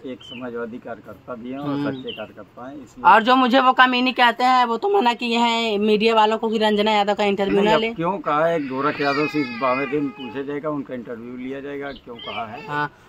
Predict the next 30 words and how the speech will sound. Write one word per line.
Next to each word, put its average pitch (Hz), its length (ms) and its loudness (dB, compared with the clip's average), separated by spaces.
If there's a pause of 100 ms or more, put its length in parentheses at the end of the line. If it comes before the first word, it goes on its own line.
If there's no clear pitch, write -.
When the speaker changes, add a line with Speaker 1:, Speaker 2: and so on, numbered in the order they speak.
(100)
Speaker 2:
और 220 140 10
हाँ, 277 400 6 (280)
मुझे 190 220 2
कमीनी 262 440 4
बोले 269 280 6
थे 269 140 2
ना, 285 160 6
मैंने 247 300 2
भी 269 80 4
उनके 247 220 0
लिए 247 160 2
वीडियो 240 300 0
बना 240 240 6
के 240 120 -2
डाला 226 320 6
था। 233 280 4 (500)
क्या 226 280 6
गोरख 262 400 4
यादव, 196 480 4 (320)
तेरे 214 200 4
सामने 226 440 4
थी 254 160 -4
मैं, 247 340 2 (680)
वंदना 208 380 6
दुबे 233 300 4
के 240 180 0
स्टूडियो 220 420 2
में 262 160 2
थी 262 160 -2
मैं, 254 260 4